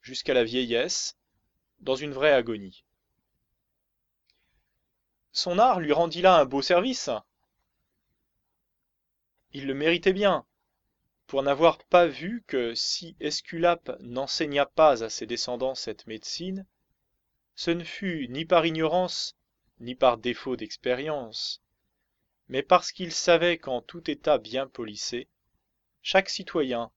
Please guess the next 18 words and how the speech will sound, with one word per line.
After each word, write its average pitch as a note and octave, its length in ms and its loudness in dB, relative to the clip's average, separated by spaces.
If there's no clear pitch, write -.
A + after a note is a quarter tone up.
a D#3 100 6
une D#3+ 160 0
tâche F3+ 340 4
à E3 60 4
remplir C3 600 -6
et C#3+ 60 -12
que E3+ 100 -2
personne F3+ 540 0
n'a C3 320 2
le B2 100 -8
loisir C3 560 -4
de A#2 80 -10
passer C3 380 -2
sa A#2+ 200 -4
vie B2 280 -8
à A2+ 80 -2
être A2 240 -10
malade A#2+ 500 -4